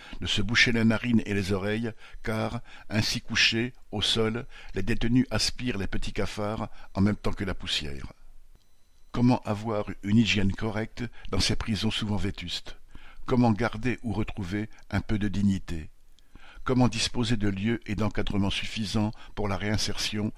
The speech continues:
ce sujet classique qui n'est suivi d'aucune réalité ? La densité carcérale atteint jusqu'à deux cents pour cent dans certains établissements, comme à Bordeaux, et plus de cent quarante pour cent dans les maisons d'arrêt, où sont incarcérés les détenus pas encore jugés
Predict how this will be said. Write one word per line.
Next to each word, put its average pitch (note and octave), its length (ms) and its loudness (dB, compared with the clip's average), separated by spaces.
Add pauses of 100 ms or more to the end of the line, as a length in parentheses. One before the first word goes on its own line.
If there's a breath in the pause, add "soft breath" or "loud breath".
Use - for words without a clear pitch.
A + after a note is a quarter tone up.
(220 loud breath)
ce - 100 -2
sujet G#2+ 320 0
classique - 540 -4 (240 loud breath)
qui A2+ 100 0
n'est A2 120 4
suivi G#2+ 320 -2
d'aucune G#2+ 420 0
réalité ? F2 580 -4 (1080 soft breath)
La F2+ 120 -4
densité A#2 420 0
carcérale A2+ 680 -2 (280 loud breath)
atteint - 280 2
jusqu'à F#2+ 340 0
deux A#2+ 120 2
cents A2 200 2
pour - 220 -4
cent A2+ 180 0
dans - 100 -4
certains - 300 4
établissements, F#2+ 720 0 (320 loud breath)
comme G2+ 140 0
à G#2 40 0
Bordeaux, G2+ 480 -2 (360 loud breath)
et - 80 2
plus A#2+ 180 -2
de G2 80 -2
cent B2+ 180 2
quarante A2 340 2
pour - 200 -4
cent G#2+ 300 0
dans G2+ 120 -2
les G#2 80 2
maisons G2+ 280 2
d'arrêt, F#2+ 420 -2 (260)
où G#2+ 80 -6
sont - 240 0
incarcérés G#2+ 560 0
les F#2+ 100 0
détenus A2 440 4
pas G#2 220 2
encore A2 260 0
jugés F#2 480 0